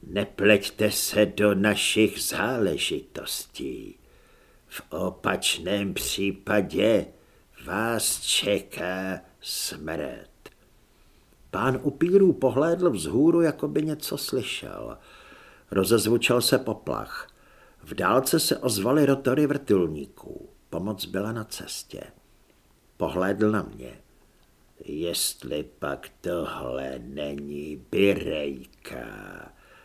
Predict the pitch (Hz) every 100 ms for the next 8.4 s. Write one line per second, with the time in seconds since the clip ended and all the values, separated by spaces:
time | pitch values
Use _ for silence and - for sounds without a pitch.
0 | _ 67 80 90 92 - 95 - - -
1 | 104 90 - 95 95 98 - 85 90 98
2 | 98 - - 82 107 120 123 113 85 67
3 | 65 62 58 55 50 50 50 - - -
4 | _ _ _ _ _ _ _ _ - 110
5 | 104 - 170 170 180 190 196 - - 156
6 | 180 165 95 180 - - 156 - - 160
7 | 143 151 - 123 160 131 73 - 71 -
8 | - 78 - -